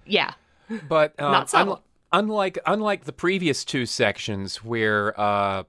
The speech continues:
Speaker 2: you know, it's just, it's, it's, it's basically bloviating and, um, people talking about our previous characters,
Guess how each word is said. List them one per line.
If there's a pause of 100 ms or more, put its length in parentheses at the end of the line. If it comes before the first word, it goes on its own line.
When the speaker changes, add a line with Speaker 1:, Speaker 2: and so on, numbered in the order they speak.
(220)
Speaker 2:
you
know,
it's
just,
it's,
it's, (100)
it's
basically
bloviating
and,
um, (240)
people
talking
about (220)
our
previous
characters,